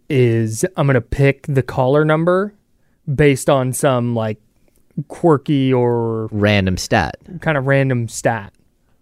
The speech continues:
Speaker 1: Part of me wanted to make it caller fifteen today for Kadarius Toney.
Speaker 2: Oh.
Speaker 1: But I didn't do that. I'll tell you what, what caller number it is
Speaker 2: I
Speaker 1: in,
Speaker 2: thought
Speaker 1: in
Speaker 2: he's
Speaker 1: a, in a little
Speaker 2: nineteen.
Speaker 1: bit.
Speaker 2: Is he nineteen?
Speaker 1: Oh, is he nineteen? Yeah, no,
Speaker 2: Yeah.
Speaker 1: nineteen. Patrick Mahomes is fifteen.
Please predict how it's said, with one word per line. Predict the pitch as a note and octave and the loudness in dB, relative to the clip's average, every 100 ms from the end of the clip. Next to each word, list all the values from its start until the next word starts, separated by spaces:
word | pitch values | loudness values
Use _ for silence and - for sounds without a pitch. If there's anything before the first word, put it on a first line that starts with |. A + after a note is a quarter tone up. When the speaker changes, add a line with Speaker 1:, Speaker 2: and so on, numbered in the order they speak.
| _ - | _ 0
Speaker 1:
Part | F3 F#3+ | 2 4
of | |
me | F3+ | 2
wanted | E3 D#3 D3 | 2 2 2
to | C#3 | 2
make | C#3 C3+ | 2 2
it | C3 A#2+ - | 0 -2 -8
caller | - C#3+ C3+ | -4 0 0
fifteen | A#2 C3 - C3+ | 2 -2 0 0
today | C3+ C#3 C#3+ | 2 2 2
for | C#3+ | 0
Kadarius | - C3 A#2 A2+ G#2+ | -2 0 0 -2 -6
Toney. | - A#2+ G#2 D3+ _ - _ _ _ _ - - | -6 -6 -6 -12 _ -20 _ _ _ _ -20 -10
Speaker 2:
Oh. | G2+ G2+ C#3 D2 - _ | 0 4 4 4 -2 _
Speaker 1:
But | C3+ B2+ G#2+ - _ | -6 -4 -6 -10 _
I | C#3 | 0
didn't | C3 A#2 | 2 0
do | G#2 | -6
that. | G2 - _ _ _ _ | -10 -18 _ _ _ _
I'll | D#3 | -4
tell | - | 2
you | D3+ C#3 | 4 4
what, | B2+ - | 2 -2
what | D3 A#2+ | -8 -6
caller | A#2+ A2+ | -6 -6
number | A2+ A2+ | -8 -8
it | G#2+ | -10
is | C#3 - - _ | -10 -16 -20 _
Speaker 2:
I | B2+ | -4
Speaker 1:
in, | |
Speaker 2:
thought | A3 | 0
Speaker 1:
in | A#3 | 0
Speaker 2:
he's | A#3 | 0
Speaker 1:
a, | |
in | G#3+ | 0
a | |
little | D#3+ | 2
Speaker 2:
nineteen. | C#3+ C#3 - F2+ | 2 2 -2 -6
Speaker 1:
bit. | - | -8
Speaker 2:
Is | - | -10
he | E3 | -6
nineteen? | D3 C#3 E3+ G3 | -2 -4 -4 0
Speaker 1:
Oh, | A3+ | 4
is | A#3 | 4
he | G3+ | 4
nineteen? | G3 A#3+ C#4+ C4+ | 2 0 -2 -2
Yeah, | A3+ | -2
no, | F#3 | 0
Speaker 2:
Yeah. | F#3 | 0
Speaker 1:
nineteen. | F#3+ F3+ D#3+ B2 - | 0 0 -4 -6 -4
Patrick | G#3+ A3 G#3 | -4 -2 -2
Mahomes | G3+ | -2
is | D#3+ | -2
fifteen. | D#3 D#3 D3 A2+ | -4 -4 -6 -8